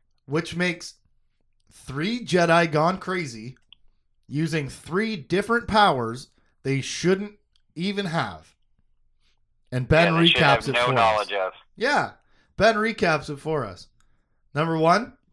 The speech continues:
Speaker 1: um, Seth Helen froze time, maybe, or something. Or froze people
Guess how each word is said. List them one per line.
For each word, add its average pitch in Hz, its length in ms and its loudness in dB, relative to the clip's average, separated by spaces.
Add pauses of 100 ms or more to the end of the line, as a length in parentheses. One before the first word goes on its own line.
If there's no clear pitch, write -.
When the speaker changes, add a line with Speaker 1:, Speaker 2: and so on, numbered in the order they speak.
(380)
Speaker 1:
um, 143 460 0
Seth 165 320 0
Helen 170 560 2
froze 175 560 2
time, 156 600 0
maybe, 110 440 -2 (840)
or 113 140 -4
something. 117 480 -2 (840)
Or 123 100 -6
froze 160 340 2
people 170 460 0